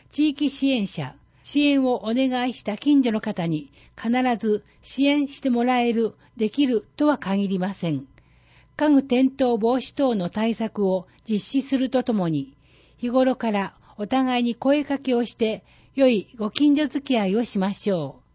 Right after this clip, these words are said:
う。申し込み及び問い合わせ先、微笑みプラザ健康生きがい課、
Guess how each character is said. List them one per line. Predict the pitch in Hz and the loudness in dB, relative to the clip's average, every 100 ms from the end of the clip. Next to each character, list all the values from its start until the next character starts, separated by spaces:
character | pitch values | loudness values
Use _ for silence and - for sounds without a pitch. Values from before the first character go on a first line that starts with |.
| _ _ _ _ _ _ | _ _ _ _ _ _
う。 | 262 294 | 2 2
申 | |
し | 277 - | 2 -2
込 | 247 | 0
み | 254 220 | 0 2
及 | 220 220 | 2 2
び | 196 - | 0 -4
問 | - 233 | -2 0
い | 220 | 2
合 | 220 | 0
わ | 220 | -2
せ | 220 | -4
先、 | 208 185 175 156 - _ _ _ _ 208 | -2 -4 -6 -8 -12 _ _ _ _ -14
微 | 208 | -4
笑 | 277 294 269 | 2 4 6
み | 269 | 4
プ | 269 | 2
ラ | 226 185 | 0 0
ザ | 156 165 - _ | -4 -8 -14 _
健 | 269 269 | 0 0
康 | 269 247 233 | 0 0 0
生 | |
き | 208 226 | -2 -6
が | 226 202 | -4 -4
い | |
課、 | - 185 175 | -6 -6 -8